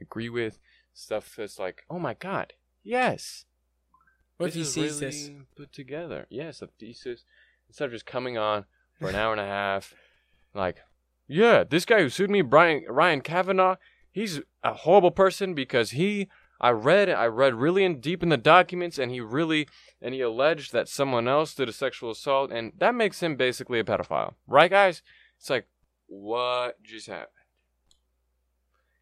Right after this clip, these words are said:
Speaker 1: It's really sad.
Speaker 2: It's
Speaker 1: I think
Speaker 2: shame.
Speaker 1: that's what I get from it, is that it's sad.
Speaker 2: It's shame.
Speaker 1: Yeah. Shout out to
Speaker 2: But
Speaker 1: Purgatory, L A.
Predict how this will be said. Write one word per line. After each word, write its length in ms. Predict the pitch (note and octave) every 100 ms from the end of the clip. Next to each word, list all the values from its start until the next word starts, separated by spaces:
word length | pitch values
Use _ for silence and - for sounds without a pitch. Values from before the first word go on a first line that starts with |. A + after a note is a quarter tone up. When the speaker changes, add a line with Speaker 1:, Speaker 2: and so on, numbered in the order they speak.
| _
Speaker 1:
It's 220 | B2 B2+ -
really 300 | A#2 G#2+ F2+
sad. 320 | - A#1 A#1+
Speaker 2:
It's 100 | -
Speaker 1:
I 120 | G2+
think 240 | D3+ B2+ C#2
Speaker 2:
shame. 100 | F#2
Speaker 1:
that's 220 | A#2+ -
what 160 | A2
I 120 | G2 F#2+
get 180 | G2
from 180 | F#2 G2+
it, 120 | G2 -
is 140 | E2
that 160 | E2+ D2+
it's 140 | -
sad. 260 | - - - _ _ _ _ _ _ _ _ -
Speaker 2:
It's 120 | D3
shame. 300 | - F3+ C#3+ _ _ _ _ _ _ _ _ _ _ _ _ _ _ _ -
Speaker 1:
Yeah. 160 | F#2+ D#2+ _ _ _ _ _ _
Shout 180 | - C#3+
out 80 | C#3
to 60 | -
Speaker 2:
But 80 |
Speaker 1:
Purgatory, 840 | C#3 D3 C3+ C3 D3 D3 C#3+ C#3+ B2+ _ _ _ _ _ _ -
L 220 | C3 C3
A. 260 | A2 - -